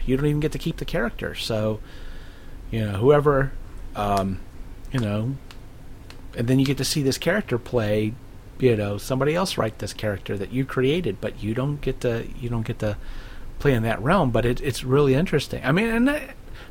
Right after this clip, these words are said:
there, I mean, there are other things. Like I, I had a friend that, um, another friend, uh, a writer who wrote, uh, Nightmare on Elm Street novelizations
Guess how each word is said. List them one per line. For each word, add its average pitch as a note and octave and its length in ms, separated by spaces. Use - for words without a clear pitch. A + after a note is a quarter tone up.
there, B3+ 200
I E3 60
mean, G3 160
there F#3+ 120
are D#3+ 40
other C3+ 140
things. A2+ 340
Like A2 220
I, C3+ 160
I - 60
had C#3+ 100
a B2+ 60
friend C#3 260
that, - 440
um, G2+ 420
another B2+ 260
friend, A2+ 360
uh, G#2+ 240
a A2 80
writer A#2+ 420
who G#2+ 200
wrote, A2 420
uh, G2 240
Nightmare A2 380
on G#2+ 100
Elm B2+ 180
Street - 540
novelizations G#2+ 1080